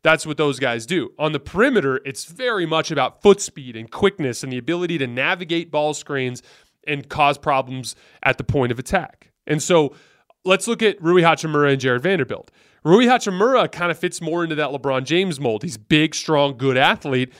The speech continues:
but he's a little top heavy, not a very laterally quick player. So he can be impactful as a defensive rebounder, as a help defender,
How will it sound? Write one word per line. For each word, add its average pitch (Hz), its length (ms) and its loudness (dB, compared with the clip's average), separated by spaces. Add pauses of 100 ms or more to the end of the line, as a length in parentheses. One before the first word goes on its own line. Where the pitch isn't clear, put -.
(120)
but 139 100 -2
he's 131 120 -2
a 143 60 -2
little 160 160 -6
top 175 320 0
heavy, 170 380 -2 (180)
not 147 380 -2 (220)
a 151 80 -2
very 139 640 2
laterally 135 540 2
quick - 360 0
player. 107 320 -6 (260)
So 160 160 -4
he 160 140 -6
can 180 240 -8
be 151 360 -8
impactful 147 720 -2
as 123 120 -4
a 123 40 -10
defensive 127 420 -8
rebounder, 196 520 2
as 127 160 -6
a 110 40 -12
help 208 300 -2
defender, 185 580 -2